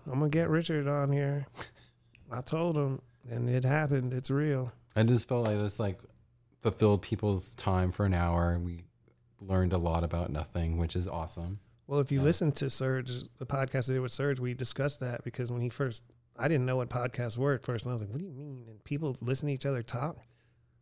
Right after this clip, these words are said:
Speaker 1: Okay. I, I know how to do that.
Speaker 2: Yeah.
Speaker 1: That's one of the
Speaker 2: Quite
Speaker 1: one, few
Speaker 2: well.
Speaker 1: things I know how to do. So I might as well give it a whirl.
Speaker 2: <laughs>
Speaker 1: And, uh, yeah, it's fun. It's always good to connect. Good to see you. Make an excuse to get us together.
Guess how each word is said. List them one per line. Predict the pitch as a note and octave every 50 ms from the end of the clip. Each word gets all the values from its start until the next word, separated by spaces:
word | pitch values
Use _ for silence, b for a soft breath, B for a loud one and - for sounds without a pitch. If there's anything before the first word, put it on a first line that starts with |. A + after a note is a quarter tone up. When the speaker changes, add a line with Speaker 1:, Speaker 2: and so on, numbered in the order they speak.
| _ _ _ _ _ _ -
Speaker 1:
Okay. | A#2 D3 - - D3 D#3 E3 F3+ E3+ - - _ _ _ _ _ _ _ _ _ _ -
I, | - C3+ C#3+
I | C3+ C3 D3
know | E3+ F3+
how | F3 F3+
to | E3+ C#3
do | C3 E3 F#3+ E3+
that. | C3 B2 - - - - -
Speaker 2:
Yeah. | A#2 B2 D#3+ F3 D3+ A2 G2+ F#2+ - - -
Speaker 1:
That's | - C3 C3+
one | C#3+ D3 D3+
of | D3+
the | D3
Speaker 2:
Quite | C#3 C#3 C#3 E3 -
Speaker 1:
one, | - D#3
few | D#3 D#3+
Speaker 2:
well. | E3
Speaker 1:
things | D#3 F3+ F3+ F3 E3+ D3+
I | D3+ D3
know | D3 D3 D3+ D3
how | D3+ D#3
to | D3+ C#3+
do. | C3+ D3+ E3+ F3+ D#3+ - - - _ _ _ _ _ _ _ _ - A#2+
So | - - C3+ C3 C3 C3 B2+
I | B2 B2
might | A#2+ C3 C3+ C#3+
as | D3 B2+ C3+
well | C#3+ D3 D3 D3 C#3+
give | B2+ B2 C#3 C3+ C3+
it | C3
a | B2+
whirl. | C3+ D3+ D#3+ D3 B2+ A#2 A#2 - -
Speaker 2:
<laughs> | b b b b b b b b b b b b b b b b
Speaker 1:
And, | C#3+ C3+ B2 B2
uh, | B2 A#2+ A#2+ A#2 A#2 A2+ - - -
yeah, | - C3+ C#3 B2 A#2+ B2
it's | B2 - - -
fun. | - C#3+ C#3 C3+ C3+ C3 B2+ B2+ - - _
It's | - - -
always | C3 C3 C3 C3 B2
good | B2+ C3+ B2+
to | C3
connect. | - - C#3 B2+ B2+ B2 A#2
Good | B2+ C3 B2
to | A#2
see | - - B2+ B2
you. | B2 B2
Make | A#2+ B2+ B2+ A2+ -
an | C3
excuse | A#2 - - - C#3 C3+ C3 A#2+
to | - -
get | B2+ B2+ B2+
us | B2+ A#2+ -
together. | - B2+ B2 C3 C3 B2+ B2+ B2+ B2 B2